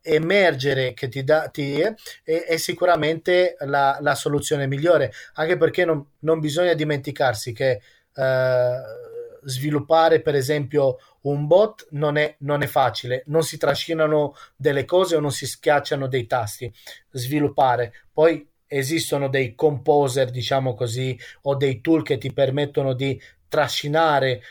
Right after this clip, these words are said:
drag and drop delle funzioni e voilà il tuo bot, ma sviluppare, realizzare una cosa, svilupparla è un altro cos-, un, è un altro conto. Aprire un canale di Telegram da cui, eh, in cui inoltrare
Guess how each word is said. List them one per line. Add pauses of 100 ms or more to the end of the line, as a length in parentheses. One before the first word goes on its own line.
(120)
drag
and
drop
delle
funzioni
e
voilà
il
tuo
bot,
ma (340)
sviluppare,
realizzare
una
cosa,
svilupparla (220)
è
un
altro
cos-,
un,
è
un
altro
conto. (300)
Aprire
un
canale
di
Telegram
da
cui, (260)
eh, (100)
in
cui
inoltrare